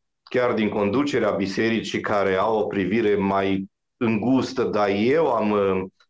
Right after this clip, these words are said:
am văzut, uh, foarte multe fețe bisericești în ultimii ani care chiar încurajează, chiar, chiar se implică în manifestări artistice. Sunt, pe de altă parte, mă repet, și persoane,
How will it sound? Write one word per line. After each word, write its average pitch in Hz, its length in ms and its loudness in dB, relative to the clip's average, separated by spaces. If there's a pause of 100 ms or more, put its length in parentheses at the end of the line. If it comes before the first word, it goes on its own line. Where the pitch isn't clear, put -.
(160)
am 104 200 -2
văzut, 107 480 0
uh, 104 460 2
foarte 131 480 -2
multe 101 280 0
fețe 110 380 -2
bisericești 95 840 -2
în 90 380 -2
ultimii 98 520 0
ani 120 320 0
care 98 480 0 (360)
chiar 123 240 0
încurajează, 107 880 0
chiar, 95 320 -2 (240)
chiar 113 260 0
se - 180 -4
implică 101 720 0 (320)
în 113 140 -2
manifestări 104 720 0
artistice. 98 640 -4
Sunt, 208 640 -2
pe - 80 0
de - 100 0
altă - 240 0
parte, - 420 0
mă 98 140 0
repet, 104 540 0 (500)
și 123 720 0
persoane, 104 880 0